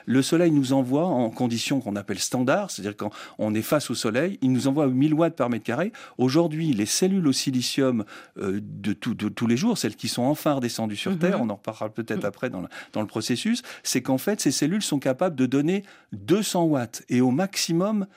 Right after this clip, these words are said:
Speaker 1: le maximum en labo, c'est deux cent soixante-cinq watts. Donc ça veut dire que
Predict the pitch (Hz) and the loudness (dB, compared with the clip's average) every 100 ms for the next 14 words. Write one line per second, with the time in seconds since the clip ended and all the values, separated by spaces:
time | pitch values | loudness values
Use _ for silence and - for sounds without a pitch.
0 | - _ 113 120 147 175 180 156 147 143 | -20 _ -2 2 2 0 0 2 2 4
1 | 139 127 135 208 226 120 107 147 190 180 | 4 4 2 0 -2 -4 0 0 0 -2
2 | - 147 - 139 135 117 - - - - | -4 -4 -2 -2 -2 -4 -6 -8 -10 -20
3 | - - - 135 - 170 165 170 165 - | -20 -12 0 2 4 4 4 2 -2 -2
4 | 98 | -2